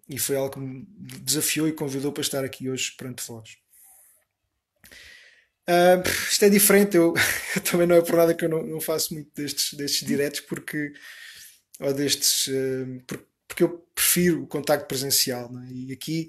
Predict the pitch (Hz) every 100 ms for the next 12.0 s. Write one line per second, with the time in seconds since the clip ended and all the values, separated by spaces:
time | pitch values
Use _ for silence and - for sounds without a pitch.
0 | - - - 156 151 156 151 - 160 156
1 | 151 143 147 151 - 151 143 143 147 _
2 | - - - - 147 - 156 156 156 143
3 | 147 - - 139 139 143 139 135 127 131
4 | 127 127 131 135 131 135 - 131 135 -
5 | 131 127 127 123 127 127 _ - - -
6 | - _ 135 131 131 127 - 131 131 131
7 | 131 127 131 127 127 - - 131 123 -
8 | 120 123 120 123 131 127 117 - 120 -
9 | - 123 113 113 110 _ _ _ _ _
10 | _ _ _ _ _ _ _ - - 139
11 | 135 131 131 135 131 127 127 127 127 -